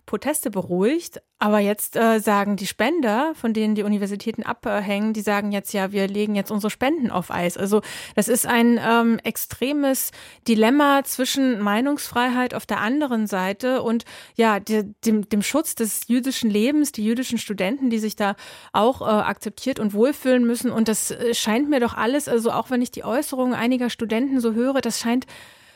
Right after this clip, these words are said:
ja doch alles irgendwie fern von irgendwelchen Idealen von Universitäten zu sein, wie ich sie mal hatte. Also, dass man sich auch austauscht, dass man, ähm, andere Meinung-, anderen Meinungen auch, auch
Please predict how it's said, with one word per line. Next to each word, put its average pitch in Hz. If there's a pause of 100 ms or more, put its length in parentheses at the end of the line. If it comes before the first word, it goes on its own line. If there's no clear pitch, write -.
(420)
ja 240
doch 247
alles 262
irgendwie 254
fern 220
von 247
irgendwelchen 240
Idealen 214
von 233
Universitäten 220
zu 240
sein, 220
wie 202
ich -
sie 247
mal 214
hatte. 240
Also, 214
dass 214
man 220
sich 208
auch 220
austauscht, 262
dass 214
man, 214 (320)
ähm, 214 (100)
andere 233
Meinung-, 220
anderen 233
Meinungen 233
auch, -
auch -